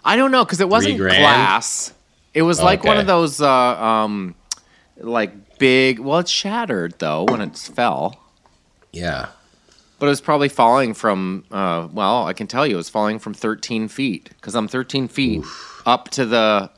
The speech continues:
Speaker 1: uh, air conditioning <laughs> units.
Speaker 2: Was it, like, <clears throat> like, crystal looking styles? Like,
Speaker 1: Yeah, yeah,
Speaker 2: where
Speaker 1: yeah, crystal
Speaker 2: fancy
Speaker 1: looking mask.
Speaker 2: chandelier?
Speaker 1: But it was like
Speaker 2: Man,
Speaker 1: a,
Speaker 2: I
Speaker 1: like
Speaker 2: could
Speaker 1: a big Frisbee, like the big round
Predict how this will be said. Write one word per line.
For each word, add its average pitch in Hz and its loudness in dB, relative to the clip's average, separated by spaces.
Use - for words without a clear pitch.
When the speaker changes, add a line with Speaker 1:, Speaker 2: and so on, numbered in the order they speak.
Speaker 1:
uh, 98 0
air 113 0
conditioning 113 -6
<laughs> - -
units. 160 0
Speaker 2:
Was 104 -2
it, 95 -2
like, 95 0
<clears throat> 120 -6
like, - -6
crystal 120 -2
looking 147 0
styles? 165 2
Like, 117 4
Speaker 1:
Yeah, 185 4
yeah, 185 4
Speaker 2:
where 180 0
Speaker 1:
yeah, 160 2
crystal 113 2
Speaker 2:
fancy 147 4
Speaker 1:
looking 135 2
mask. 127 4
Speaker 2:
chandelier? 151 2
Speaker 1:
But 190 2
it 196 6
was 196 2
like 208 4
Speaker 2:
Man, 202 4
Speaker 1:
a, - -2
Speaker 2:
I - -8
Speaker 1:
like 180 2
Speaker 2:
could 190 2
Speaker 1:
a - -10
big 160 0
Frisbee, 143 -2
like 104 -4
the 135 -4
big 139 -2
round 123 -2